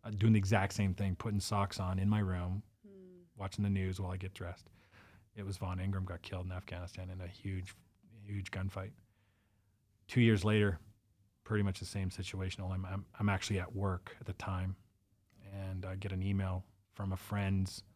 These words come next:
Speaker 1: my friend is in Afghanistan. He's emailed his wife, she's emailed me, so I don't hear about it on the news.
Speaker 2: Mm.
Speaker 1: So it's within twenty-four hours of Mike's ca-, death,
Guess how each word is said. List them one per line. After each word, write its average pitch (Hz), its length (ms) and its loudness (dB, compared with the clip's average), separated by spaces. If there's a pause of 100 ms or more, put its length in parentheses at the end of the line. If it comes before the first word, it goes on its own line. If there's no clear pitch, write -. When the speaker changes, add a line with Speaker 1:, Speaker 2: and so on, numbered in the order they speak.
(480)
Speaker 1:
my 95 80 -6
friend 120 280 6
is 98 100 4
in 98 80 6
Afghanistan. 90 460 -2
He's 113 140 2
emailed 101 280 6
his 90 120 -2
wife, 104 320 0
she's - 280 -6
emailed 90 280 0
me, 101 260 0 (540)
so 98 200 0
I 98 100 4
don't 95 140 0 (180)
hear - 160 -2
about 92 180 -2
it 92 100 -2
on 90 140 -2
the 87 60 -4
news. 101 400 -4 (240)
Speaker 2:
Mm. - 40 -20 (420)
Speaker 1:
So 98 320 0
it's - 240 -6
within 113 320 6
twenty-four 104 440 2
hours 92 320 -2
of 87 120 -8 (160)
Mike's 92 260 -8
ca-, - 140 -12 (180)
death, 95 240 -6